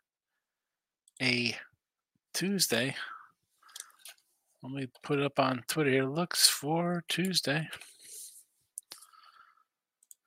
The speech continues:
Again, they're not always what we roll out the next day. Because, uh, I don't know. Sometimes the lines change. Sometimes I add things to it.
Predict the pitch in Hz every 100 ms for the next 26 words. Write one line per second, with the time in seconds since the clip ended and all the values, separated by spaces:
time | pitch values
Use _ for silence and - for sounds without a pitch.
0 | - 170 131 135 147 151 151 151 143 139
1 | 147 147 139 143 143 139 139 - 135 180
2 | - - 208 214 - - _ _ _ _
3 | _ _ _ _ _ _ _ _ - -
4 | - _ _ _ _ _ _ _ _ _
5 | _ - - 147 151 123 151 156 143 -
6 | _ _ - - - 147 151 117 131 -
7 | _ _ _ - 156 151 180 170 180 208
8 | - 107 - 135 165 160 165 175 180 185
9 | 175 - 214 -